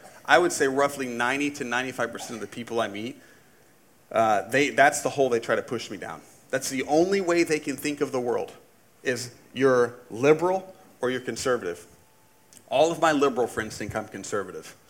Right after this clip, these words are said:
and all of my conservative friends think I'm liberal. It's hilarious to me. I'm like, "Can you guys not think outside of the box a little bit here?" I'm neither. We need this in our culture, and that's what's one perfect, or one example of how this occurs to me,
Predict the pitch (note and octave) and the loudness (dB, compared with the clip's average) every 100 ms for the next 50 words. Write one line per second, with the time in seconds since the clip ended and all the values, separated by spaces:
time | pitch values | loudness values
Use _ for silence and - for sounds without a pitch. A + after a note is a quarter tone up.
0 | _ - G2 A2+ B2 A#2+ A#2 A#2 G#2 A#2+ | _ -10 -2 2 2 2 -4 -6 -6 -2
1 | A#2 B2+ B2+ C#3 C#3 C#3+ - G2 G#2 G#2+ | 0 -2 -4 -4 -4 -6 -10 -8 -8 -6
2 | G#2 F#2+ F2 - _ - B2 - B2+ C3+ | -8 -8 -10 -14 _ -8 -6 -4 -2 2
3 | D3 B2+ G2+ - G2+ F2 A#2+ C#3+ C3+ D#3+ | 4 2 -2 -6 -10 -8 -4 0 0 0
4 | D#3+ F3 F#3+ F#3+ F3+ F#3 - D#3 D#3+ - | -6 0 2 2 2 0 0 -2 -4 2
5 | B2+ C#3 - C3 B2 A2 A2+ - D3 C#3+ | 2 2 0 0 0 -2 -2 -2 -6 -8
6 | D3 D#3 D3 E3 E3 - - F3+ G3+ F#3 | -6 -6 -4 -4 -6 -14 0 4 4 2
7 | G#3 A#3+ - D#3 - - - - - - | -2 0 2 0 0 -8 -20 -20 -20 -20
8 | - - _ - F3 F3 E3+ G3+ A3+ D#3+ | -20 -20 _ 0 2 2 0 0 0 2
9 | D3 - D#3 C#3+ D3+ - F3+ F3 A#2 G2+ | 2 0 0 0 0 0 -2 -2 -4 0
10 | C#3 D3+ D#3+ E3 - D3 D#3+ D3+ - D#3+ | 2 2 2 0 0 0 2 2 2 2
11 | - C#3 - B2+ A#2+ C3+ D3 B2 A#2+ B2 | 2 -6 -2 0 2 2 0 0 -2 -2
12 | A#2+ A2+ A#2+ A2+ A#2 - - A2+ A2 - | 2 2 4 2 0 -4 -4 -4 -4 -8
13 | G2 F#2 | -8 -10